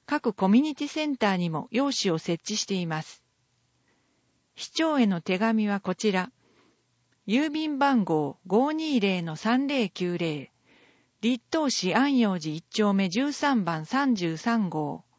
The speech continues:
市長への手紙、立東市長行き。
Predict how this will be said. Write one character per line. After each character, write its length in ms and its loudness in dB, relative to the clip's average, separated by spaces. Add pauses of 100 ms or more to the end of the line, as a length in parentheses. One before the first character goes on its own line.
(720)
市 160 -6
長 300 2
へ 80 4
の 160 -2
手 180 -2
紙、 340 -2 (360)
立 220 0 (120)
東 240 -2
市 80 -6
長 260 2
行 160 0
き。 240 -4